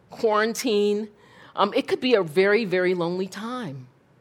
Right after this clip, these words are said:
But the power of the Holy Spirit provided me with so much comfort and letting me know that I was never alone,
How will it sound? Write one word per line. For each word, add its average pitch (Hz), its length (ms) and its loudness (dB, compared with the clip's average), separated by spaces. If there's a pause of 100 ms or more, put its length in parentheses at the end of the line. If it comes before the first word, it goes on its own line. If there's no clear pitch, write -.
(1120)
But 214 160 -2
the 226 60 -8
power 254 500 0
of 185 120 -2
the 214 100 -2
Holy 202 400 -2
Spirit 160 560 -2
provided 175 480 0
me 170 160 -6
with 156 160 -8
so - 340 -6
much 202 320 -6
comfort 165 600 -8 (600)
and 170 220 2
letting 202 320 4
me 190 140 2
know 170 240 2
that 165 160 -2
I 156 160 4
was 151 240 -4
never 170 360 -2
alone, 147 560 -4